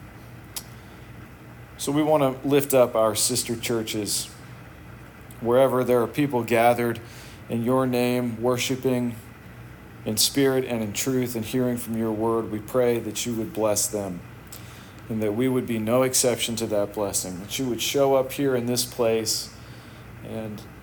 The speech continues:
dwell with us. Teach us from your word. Set me aside. Hide me behind the cross so that what happens here this morning, uh, is supernatural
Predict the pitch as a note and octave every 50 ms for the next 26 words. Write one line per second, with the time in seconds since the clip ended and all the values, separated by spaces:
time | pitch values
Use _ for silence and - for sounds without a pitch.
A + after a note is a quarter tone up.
0 | - - - - - - - - - - A2+ A2+ B2 C3 B2 A2+ G#2+ B2 C3+ B2
1 | A#2+ A2 F#2+ - - - - - - - - - - - - - - - - -
2 | - - - - - - - E3+ E3 - - C3+ A2+ F#2+ - - - - - -
3 | - - - C3 A#2+ A#2+ A#2 A#2 A#2 A2+ A2+ B2 B2 A#2+ A#2 A#2 G#2 - - -
4 | - - - - - - - - D#3+ D3 D3 D3 D3+ D3+ D3+ C#3+ C3+ - - C3
5 | B2 A#2 A2+ A#2 A#2+ A#2+ - - - - - - - - - - - - - -
6 | - - - - - - - D3 D3 D3 C#3+ D3 D3 C#3+ C3 C3 A#2 A2 B2+ C3
7 | C3 B2+ B2 A2 G#2 - - - C3 B2 A#2 G#2+ G2 F#2 - - - - A#2+ A#2+
8 | A2+ A2+ A#2 A2+ A2+ - - - - B2 A#2 A#2 A2 G#2+ A2+ B2 A#2+ A#2+ A#2+ A#2
9 | A2+ - - B2+ B2 A2+ A2+ A2 G#2+ - - A#2+ A#2 A#2 A#2 A#2 A2+ G#2+ G#2 G2
10 | - - - - - - - - - - - - - - - - - G#2+ G#2 G#2
11 | G#2 G#2+ - - - - A#2+ A2 - - - - - - - - D#3 C#3 D3+ B2+
12 | A#2+ A2 A2 G#2 G2 F#2 - - A#2 A2+ G2+ -